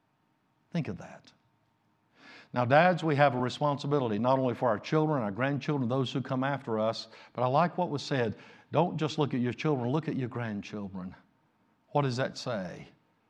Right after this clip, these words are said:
about your impact, what you've tried to do, what you've tried to teach? I think about a friend being faithful and loyal, how we need to be faithful and loyal. How we need to be true. Those closest to us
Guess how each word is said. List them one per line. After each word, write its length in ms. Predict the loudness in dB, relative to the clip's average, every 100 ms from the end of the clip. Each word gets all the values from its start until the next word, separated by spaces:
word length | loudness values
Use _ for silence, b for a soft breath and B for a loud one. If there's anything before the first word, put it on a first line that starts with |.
| _ -4
about 300 | 0 0 -2
your 80 | -8
impact, 680 | -6 -6 -6 -8 -8 -12 -20 _ _ _ _ _ _ _ _ -10
what 200 | -6 -6
you've 120 | -6
tried 280 | -6 -6 -8
to 60 |
do, 160 | -10 -10 -12 -18 _ _ _ _ -12
what 200 | -10 -10
you've 100 | -8
tried 260 | -8 -10
to 180 | -14 -18
teach? 440 | -18 -18 -18 -20 -20 _ _ _ _ _ B B B B 2
I 120 | 4
think 200 | 4 2
about 240 | 4 4
a 40 | 2
friend 400 | 0 0 0 0
being 220 | -2 -4
faithful 580 | -2 -2 -2 -4 -8 -8 B
and 100 | -4
loyal, 520 | -2 0 0 -2 -4 B -4
how 140 | -2
we 80 | 0
need 140 | 0
to 60 | 0
be 100 | -2
faithful 600 | -2 -4 -2 -4 -8 -8 B _
and 160 | -8 -4
loyal. 600 | -4 -4 -6 -10 -14 -18 _ _ _ _ _ _ _ _ _ _ _ _ _
How 160 | 4 6
we 100 | 6
need 160 | 4 4
to 80 |
be 140 | 2 0
true. 320 | 2 4 4
Those 280 | 4 4 2
closest 540 | 2 2 2 -4 0
to 160 | 2 2
us 140 | 0